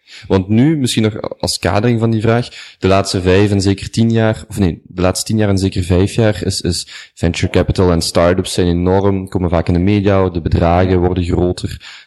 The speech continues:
Ehm, we kennen allemaal bedrijven like Uber die ineens miljarden waard zijn. Maar u, ze-, u spreekt nu over, over tweeduizend, toen het misschien nog niet zo sexy was als vandaag de dag. Wat leidde dan tot, eh, het opstarten van, van een durfkapitaalfonds op dat moment?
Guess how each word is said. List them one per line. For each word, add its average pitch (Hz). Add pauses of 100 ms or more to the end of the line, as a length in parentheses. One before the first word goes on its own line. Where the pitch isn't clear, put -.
Ehm, 80
we 80
kennen 82
allemaal 90
bedrijven 87
like 87
Uber 95
die 87
ineens 87
miljarden 90
waard 101
zijn. 104 (380)
Maar 92
u, -
ze-, 92
u 98
spreekt -
nu 101
over, 95
over 92
tweeduizend, 101
toen 110
het 98
misschien 98
nog 95
niet 104
zo 107
sexy -
was 98
als 92
vandaag 90
de 87
dag. 95
Wat 90
leidde 95
dan 95
tot, -
eh, 90
het 90
opstarten 95
van, 87
van 85
een 85
durfkapitaalfonds 95
op 90
dat 90
moment? 95